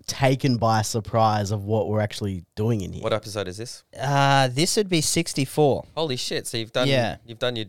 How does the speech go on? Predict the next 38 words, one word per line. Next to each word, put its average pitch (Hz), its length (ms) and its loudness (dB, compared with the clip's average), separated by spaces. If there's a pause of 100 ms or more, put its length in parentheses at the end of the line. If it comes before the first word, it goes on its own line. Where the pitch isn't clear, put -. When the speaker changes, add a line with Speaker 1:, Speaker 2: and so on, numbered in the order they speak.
(100)
Speaker 2:
done 117 160 -8
your 92 100 -10
dues. 110 480 -10
Speaker 3:
Yeah, 156 360 4
we've 151 240 2
been, 151 340 2
we've 151 140 0
been 160 140 -2
pretty 196 180 0
consistent 143 580 0
with 123 140 -4
making 123 280 0
sure 117 220 2
that 110 140 0
we 117 100 -2
do 117 240 0
it. 113 160 -2 (160)
Kind 135 320 2
of 117 180 -8 (320)
make 143 280 2
sure 147 180 6
every 123 320 0
week, 117 320 -2
if 117 100 -8
one 131 200 0
of 127 80 -2
us 135 160 -2
is 127 80 -6
going 120 320 0
away, 113 340 0
then 113 160 -2
we 113 60 -4
try 113 300 2
arrange 113 380 -2
one 113 380 -2 (100)
during 113 360 -2
the 104 80 -4
week. 107 340 -4